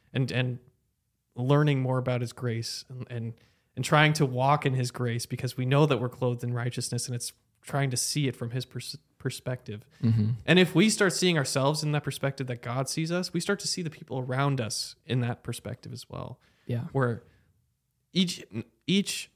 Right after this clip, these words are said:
Speaker 1: non-believer has the potential to be clothed in,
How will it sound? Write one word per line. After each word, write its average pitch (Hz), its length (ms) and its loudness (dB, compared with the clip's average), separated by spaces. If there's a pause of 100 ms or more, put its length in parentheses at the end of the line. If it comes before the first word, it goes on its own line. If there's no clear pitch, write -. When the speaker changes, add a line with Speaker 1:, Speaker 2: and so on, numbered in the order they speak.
(300)
Speaker 1:
non-believer 131 800 -2
has 127 140 -4
the 131 80 -4
potential 127 440 -8
to - 80 -14
be - 80 -12
clothed 131 380 -6
in, 120 180 -8